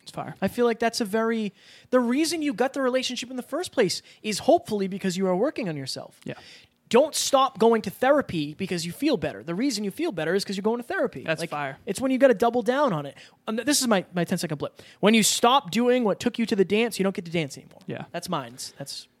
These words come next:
Speaker 2: well, it's, I don't think it's mine, but
Speaker 1: It's fire.
Speaker 2: you don't get one 'cause I use three.
Speaker 1: Okay. <laughs> Quick ten-second blip. I would say if you're in an intimate relationship, business partnership, friendship, try to make it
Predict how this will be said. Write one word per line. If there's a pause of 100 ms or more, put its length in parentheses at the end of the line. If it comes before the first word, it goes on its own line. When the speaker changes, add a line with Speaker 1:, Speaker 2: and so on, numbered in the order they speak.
Speaker 2:
well,
it's,
I
don't
think
it's
mine,
but (1040)
Speaker 1:
It's
fire. (220)
Speaker 2:
you
don't
get
one
'cause
I
use
three.
Speaker 1:
Okay.
<laughs>
Quick
ten-second
blip. (640)
I
would
say (1160)
if (300)
you're
in
an
intimate
relationship,
business
partnership,
friendship,
try
to
make
it